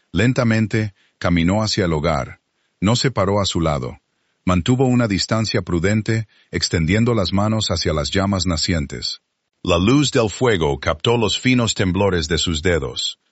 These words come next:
Se estaba congelando. "¿Usted cree que esto es una adquisición de negocios?", dijo Percival al fuego. "Tiene razón. Lo es". Se giró para mirarla.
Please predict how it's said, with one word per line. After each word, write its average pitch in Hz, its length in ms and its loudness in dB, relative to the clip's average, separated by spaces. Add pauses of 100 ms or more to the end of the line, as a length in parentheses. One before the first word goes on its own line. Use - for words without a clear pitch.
(240)
Se - 180 0
estaba 107 380 0
congelando. 82 720 -2 (520)
"¿Usted 151 380 2
cree 143 280 2
que 110 200 2
esto 117 260 2
es - 120 2
una 110 200 2
adquisición 95 600 0
de 98 100 2
negocios?", 82 720 0 (160)
dijo 87 320 0
Percival 85 460 0
al 71 100 -2
fuego. 69 480 -2 (440)
"Tiene 151 260 2
razón. 101 560 0 (380)
Lo 92 220 2
es". - 360 -2 (380)
Se - 180 0
giró 101 300 2
para 110 200 0
mirarla. 85 560 0